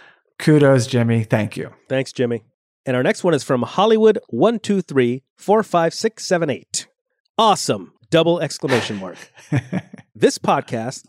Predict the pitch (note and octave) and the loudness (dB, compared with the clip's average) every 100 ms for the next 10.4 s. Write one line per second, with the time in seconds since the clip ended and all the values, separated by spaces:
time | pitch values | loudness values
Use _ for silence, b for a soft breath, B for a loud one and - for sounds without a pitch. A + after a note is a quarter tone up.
0 | _ C3 A2+ A#2+ A2+ - - G#3 A#3 A#2 | _ -6 -2 -2 -2 -6 -4 0 0 -2
1 | G2+ - C3+ D3 F3 - A2+ E2+ - - | -8 -6 -2 0 -2 -4 -6 -8 -20 -20
2 | _ - G#2+ F#3+ E3+ B2+ - - A#2 G#2+ | _ -8 -4 2 2 2 -6 -10 -10 -8
3 | G2+ G#2 F#3+ - - F#3 - F3+ E3+ - | -6 -4 -4 -4 -4 -4 -2 -2 -2 -2
4 | E3 D#3 B2+ G#2 G#2 A2+ A#2+ - b - | -2 -2 -4 -6 -6 -6 -6 -10 b -12
5 | A2 G2+ - - B3+ - F3+ C3 E2+ - | -10 -10 -8 0 0 0 0 -2 -2 -14
6 | _ b b b b G2+ B2+ B2 B2 A2+ | _ b b b b -6 -4 -4 -6 -6
7 | - F3 F3 G#2 F2+ G#2+ G3 - - F#3+ | -2 0 0 -2 -6 -2 -2 -2 0 0
8 | E3+ - D3+ D3+ D3+ b - A2+ G2 G#2+ | 0 -2 -2 -2 -6 b -14 -12 -4 0
9 | F#3+ G#3+ F#3+ D#3+ F3 F#3 F3 C#3+ G#2+ - | 2 2 0 0 0 0 -2 -4 -4 -6
10 | F#2+ E2 - - | -10 -12 -18 -18